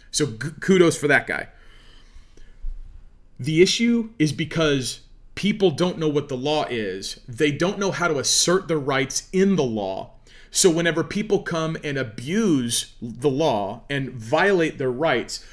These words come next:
normal people do not know how to express that. We don't know how to assert that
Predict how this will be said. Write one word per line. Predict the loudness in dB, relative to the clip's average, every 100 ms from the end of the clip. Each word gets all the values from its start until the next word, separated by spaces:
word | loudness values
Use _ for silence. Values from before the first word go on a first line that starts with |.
| -16
normal | -12 -4 0 2 4 2
people | 2 -4 -6 -2 -2 0
do | -2 -4 -2 -2
not | -2 -2 -2
know | -2 -2
how | -2 -4
to | -4 -2 -2
express | -4 -8 -6 -6 -6 -8
that. | -12 -16 -18 -20 -20 -20 -20 -6
We | -4
don't | 0 0 0
know | -4
how | -2 -2
to | -4 -6 -6
assert | -2 0 2 2 0 -2 -8
that | -4 -4 -4